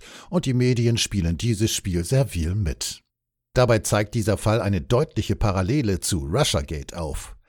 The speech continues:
Auch im Fall der veröffentlichten internen Dokumente aus dem Umfeld Hillary Clintons haben sich die Medien überhaupt nicht um den brisanten Inhalt der Dokumente gekümmert, die eine Verschwörung auf Funktionärsebene der Demokraten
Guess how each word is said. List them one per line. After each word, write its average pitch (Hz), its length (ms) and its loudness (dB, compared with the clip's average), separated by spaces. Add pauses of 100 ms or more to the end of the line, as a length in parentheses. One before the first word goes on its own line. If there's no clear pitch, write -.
(380)
Auch 170 220 4
im 165 140 0
Fall 156 320 2
der 107 120 2
veröffentlichten - 800 -2
internen 107 600 0
Dokumente 92 640 0
aus 82 160 -4
dem 85 160 -2
Umfeld 107 560 2
Hillary 90 420 0
Clintons 123 680 0 (260)
haben 147 260 2
sich - 220 -2
die 117 100 -6
Medien 113 500 2
überhaupt 113 560 -2
nicht 110 220 -2
um 104 120 0
den 87 180 -2
brisanten 113 600 -2
Inhalt 95 600 -2
der 104 80 0
Dokumente 92 540 0
gekümmert, 98 680 2
die 90 100 -4
eine 87 140 -2
Verschwörung 101 760 0
auf 82 160 -6
Funktionärsebene 104 1160 0
der 95 180 -2
Demokraten 98 720 -2